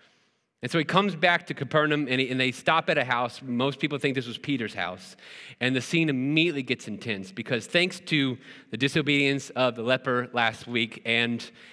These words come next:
and just some of the things Jesus is doing, uh, what we see is even early here in Mark, Jesus' life and mission are already getting harder.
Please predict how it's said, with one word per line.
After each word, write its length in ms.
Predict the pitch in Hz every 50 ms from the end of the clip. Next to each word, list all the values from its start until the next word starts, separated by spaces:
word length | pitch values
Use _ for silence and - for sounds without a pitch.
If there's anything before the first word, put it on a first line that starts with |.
| - - -
and 300 | 127 139 151 151 139 131
just 200 | 123 139 - -
some 100 | 156 139
of 60 | 127
the 40 | 117
things 240 | - 139 123 120
Jesus 220 | 107 123 120 113 110
is 60 | 107
doing, 420 | 107 143 156 143 120 110 117 123 - - - - - - -
uh, 100 | 113 113
what 140 | 120 135 127
we 100 | 127 123
see 320 | - - 165 151 147 127
is 140 | 123 117 - -
even 280 | - 165 190 190 180 156 -
early 320 | 139 143 170 175 151 131 117
here 240 | 104 123 127 117
in 140 | 101 107 104
Mark, 300 | 101 95 92 95 95 95
Jesus' 360 | - 147 147 135 123 127 117
life 300 | 110 120 127 143 156 147
and 180 | - 131 120 113
mission 300 | 127 127 - - 117 101
are 60 | 98 104
already 220 | 107 104 101 95
getting 200 | 95 101 92 82
harder. 400 | - 82 73 69 71 - - 117